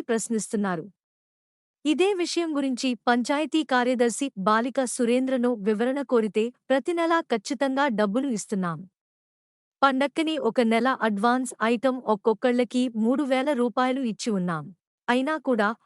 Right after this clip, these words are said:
వారు పనికి రమ్మని కార్యదర్శి హోదాలో రెండు గంటల సేపు బతిమిలాడినా కూడా బెట్టు చేశారు. ఇప్పుడేమన్నా నేను తీసేశానని ప్రచారం చేస్తున్నారు. వాళ్ళని బతిమాడాల్సిన పని నాకేంటి, వాళ్ళే రమ్మన్నారు, అందుకే సరే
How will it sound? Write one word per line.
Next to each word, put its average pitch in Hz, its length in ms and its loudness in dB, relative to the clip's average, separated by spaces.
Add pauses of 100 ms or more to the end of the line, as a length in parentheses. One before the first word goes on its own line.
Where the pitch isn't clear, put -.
(120)
వారు 240 240 2 (120)
పనికి 277 320 2
రమ్మని 269 400 0 (100)
కార్యదర్శి 254 520 0
హోదాలో 220 600 0 (120)
రెండు 277 280 0 (100)
గంటల 262 300 0
సేపు 277 380 -2
బతిమిలాడినా 247 800 0 (120)
కూడా 240 200 2
బెట్టు 208 420 -4
చేశారు. 175 420 -4 (1000)
ఇప్పుడేమన్నా 277 800 0
నేను 269 340 0
తీసేశానని 262 880 0
ప్రచారం 247 640 -2
చేస్తున్నారు. 190 540 -2 (640)
వాళ్ళని 269 440 2
బతిమాడాల్సిన 277 760 0
పని 233 320 2
నాకేంటి, 269 560 0
వాళ్ళే 277 360 2
రమ్మన్నారు, 226 640 2 (140)
అందుకే 240 360 2
సరే 254 380 0